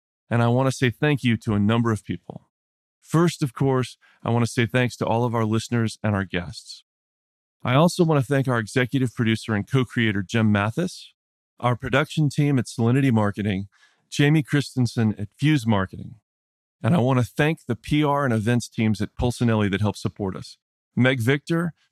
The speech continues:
who leads the events team and gives us lots of opportunities to talk about our passion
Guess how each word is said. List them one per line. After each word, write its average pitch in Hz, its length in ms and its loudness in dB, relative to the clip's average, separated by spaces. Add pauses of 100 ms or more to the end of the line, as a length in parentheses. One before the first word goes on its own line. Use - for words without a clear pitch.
who 113 100 2
leads 123 240 0
the 120 120 2
events 120 360 0
team 143 400 0
and 104 140 0
gives 113 180 0
us 113 180 -2
lots 120 360 -2
of 120 80 -2
opportunities 113 720 -2
to - 80 -10
talk 110 300 -2
about 104 180 0
our 98 80 -2
passion 120 640 -2